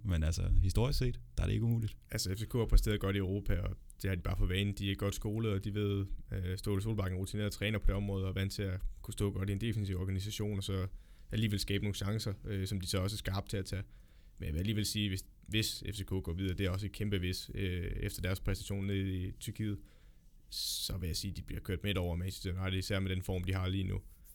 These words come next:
Speaker 2: Øhm, det er mere interessant end anden, tænker jeg, Wolverhampton, at de skal møde Sevilla eller Roma.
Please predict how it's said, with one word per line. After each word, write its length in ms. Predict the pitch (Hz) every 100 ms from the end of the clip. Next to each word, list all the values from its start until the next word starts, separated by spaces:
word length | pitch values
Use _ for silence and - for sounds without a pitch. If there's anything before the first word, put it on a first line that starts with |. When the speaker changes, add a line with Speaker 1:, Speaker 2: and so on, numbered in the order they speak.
| -
Speaker 2:
Øhm, 440 | - 101 107 143 135 -
det 80 | 101
er 40 |
mere 180 | 98 117
interessant 400 | 107 95 101 90
end 120 | 95
anden, 220 | 98 107
tænker 260 | 104 98 90
jeg, 120 | 90
Wolverhampton, 680 | 95 95 95 107 - 98 98
at 80 | 104
de 80 | 101
skal 180 | - 104
møde 140 | 101
Sevilla 320 | - 101 107
eller 140 | 104 90
Roma. 320 | 92 104